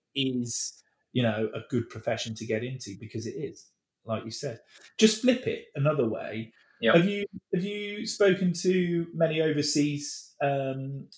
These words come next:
Speaker 1: workers currently in the U K facing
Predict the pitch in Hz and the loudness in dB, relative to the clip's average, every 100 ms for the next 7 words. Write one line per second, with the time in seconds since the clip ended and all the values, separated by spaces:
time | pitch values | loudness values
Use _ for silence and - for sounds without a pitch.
0 | - 147 143 139 151 127 113 - - _ | 4 10 10 10 2 2 2 -6 -14 _
1 | - 180 151 147 170 180 131 113 107 - | 4 6 6 6 6 6 4 0 -2 -6
2 | 98 110 110 139 135 - 131 120 120 | -6 -6 4 4 4 2 2 2 -4